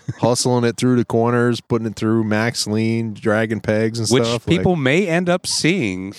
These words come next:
Speaker 2: on that trip, um, you know, because coming out here for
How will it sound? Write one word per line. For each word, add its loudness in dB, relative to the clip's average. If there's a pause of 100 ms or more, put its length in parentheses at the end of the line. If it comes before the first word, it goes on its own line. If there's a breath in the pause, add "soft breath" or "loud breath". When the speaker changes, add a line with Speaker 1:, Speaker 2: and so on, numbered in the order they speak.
Speaker 2:
on 0
that -2
trip, 0 (100)
um, -4 (1200 loud breath)
you -4
know, 0
because 0
coming 2
out 0
here 2
for 0